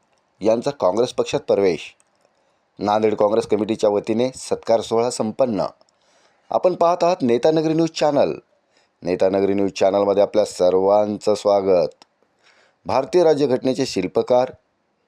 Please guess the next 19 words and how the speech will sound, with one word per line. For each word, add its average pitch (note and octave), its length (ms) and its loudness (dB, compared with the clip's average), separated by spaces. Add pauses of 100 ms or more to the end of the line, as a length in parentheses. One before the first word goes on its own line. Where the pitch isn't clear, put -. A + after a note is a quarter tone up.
(160)
युगप्रवर्तक, C#3 800 2 (340)
युगपुरुष, G2+ 560 0 (220)
महामानव, F#2 640 -2
बोधिसत्व, F#2+ 880 -4 (600)
विश्वरत्न G2+ 680 0
परमपूज्य F2+ 560 -4
डॉक्टर D#2 380 -6
बाबासाहेब E2 600 -2
आंबेडकर F2+ 540 -2 (680)
यांच्या F#2+ 580 -2 (140)
एकशे F2 300 -8
तेहतीसाव्या F#2 680 -4
जयंती E2+ 440 -6
दिनी G#2+ 320 -4 (1300)
राष्ट्रीय C#3 320 0
काँग्रेस C#3 340 -2
पक्षाचे B2+ 440 -4
राष्ट्रीय A#2+ 420 -2
अध्यक्ष B2+ 440 -4